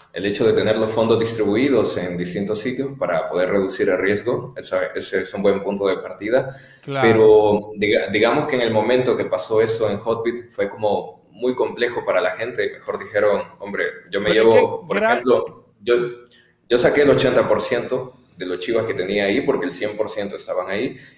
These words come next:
Speaker 1: y lo distribuí entre Binance y también la billetera de MetaMask. Entonces, eh, y ahora en Chiva Swap.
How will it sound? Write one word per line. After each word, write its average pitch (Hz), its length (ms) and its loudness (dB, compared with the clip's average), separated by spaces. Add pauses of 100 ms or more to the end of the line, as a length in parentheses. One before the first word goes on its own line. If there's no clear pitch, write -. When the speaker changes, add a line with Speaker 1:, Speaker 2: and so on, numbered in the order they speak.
Speaker 1:
y 101 80 -4
lo 98 120 4
distribuí 101 520 2
entre 127 220 4
Binance 123 500 2
y 92 40 -12
también 95 300 0
la 101 80 0
billetera 98 460 2
de 95 80 2
MetaMask. 85 680 -12
Entonces, 95 800 -6
eh, 85 220 -8
y 101 80 0
ahora 101 300 6
en 101 100 0
Chiva 90 260 0
Swap. - 400 -2